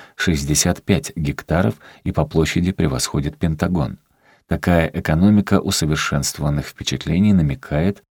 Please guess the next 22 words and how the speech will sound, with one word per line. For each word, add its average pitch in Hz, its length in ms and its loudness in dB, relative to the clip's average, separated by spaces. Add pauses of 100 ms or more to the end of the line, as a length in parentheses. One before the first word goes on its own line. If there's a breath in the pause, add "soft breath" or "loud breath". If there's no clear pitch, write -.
(120)
что - 360 4
у 98 100 2
гигантских 82 720 0
молов 113 400 2
есть 85 540 -2
шанс - 520 0
остаться 82 640 0
в 78 100 0
розничном 71 600 -2
бизнесе. 57 540 -6 (340 loud breath)
Правда, 104 400 4
сам 98 340 4
бизнес 113 460 2
будет 98 420 2
совсем 76 460 0
другим. 62 460 -6 (320 loud breath)
В - 80 -4
случае 107 420 4
успеха 110 600 0
розничная 78 720 0
торговля 82 480 0
станет 87 420 0